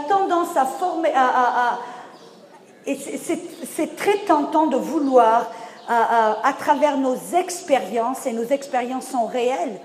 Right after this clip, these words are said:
mais on doit se méfier de ne pas, euh, construire des doctrines basées sur nos, nos expériences. Nos expériences sont pour illustrer, ils devraient illustrer la parole,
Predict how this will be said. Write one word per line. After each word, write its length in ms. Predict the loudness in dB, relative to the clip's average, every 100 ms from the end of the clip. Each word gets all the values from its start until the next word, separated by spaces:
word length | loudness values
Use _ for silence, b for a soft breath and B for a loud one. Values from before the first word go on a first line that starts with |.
| B B B -4
mais 80 |
on 80 | -2
doit 220 | 0 0
se 140 | 0 -4
méfier 640 | -2 -2 -4 -6 -4 -4
de 140 | -4
ne 180 | 0 2
pas, 400 | 2 4 6 6 2 B B B B 4
euh, 200 | 6 6 2 -12 -18 -20 -20 -20 -12
construire 540 | -2 0 0 -4 -2 -2
des 100 | 0
doctrines 800 | 4 4 2 -10 -10 -6 -4 -2
basées 420 | 2 2 2 -4
sur 240 | -4 -4
nos, 240 | -2 -4 -4
nos 220 | -4 -4
expériences. 1080 | 0 -2 -2 -4 -2 -2 0 0 0 -4 -12 B B B
Nos 160 | -2 0
expériences 720 | 0 -4 -2 0 2 2 0
sont 140 | -2 -4
pour 240 | -6 -8 -6 0
illustrer, 480 | 2 2 -4 -4 2
ils 240 | 2 2
devraient 320 | 0 0 0 2
illustrer 460 | 2 2 0 2
la 120 | 2
parole, 480 | 4 2 2 0 0